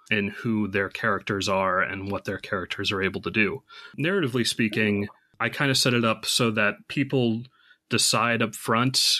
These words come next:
Speaker 1: kind of what the lore of the masks are. You know, they can be things like, you know, they were literally tools made by the Fae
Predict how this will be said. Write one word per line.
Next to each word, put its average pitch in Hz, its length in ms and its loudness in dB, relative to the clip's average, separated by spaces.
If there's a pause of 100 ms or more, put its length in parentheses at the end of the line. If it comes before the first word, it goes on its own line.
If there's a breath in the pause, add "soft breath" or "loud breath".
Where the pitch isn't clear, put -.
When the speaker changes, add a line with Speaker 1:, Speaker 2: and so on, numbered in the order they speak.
Speaker 1:
kind 110 180 0
of 104 120 0
what 104 120 0
the 104 80 -2
lore 101 380 2
of 139 140 -2
the 135 80 2
masks 139 440 2
are. 139 260 4
You 113 120 2
know, 98 160 0
they 104 140 0
can 107 160 -6
be 101 160 2
things 101 420 -4
like, 98 340 0 (440 loud breath)
you 110 80 0
know, 95 160 0 (160)
they 117 180 2
were 101 180 2
literally 110 800 2 (120)
tools 123 580 2
made 113 340 2
by 107 200 2
the 107 80 -4
Fae 123 520 2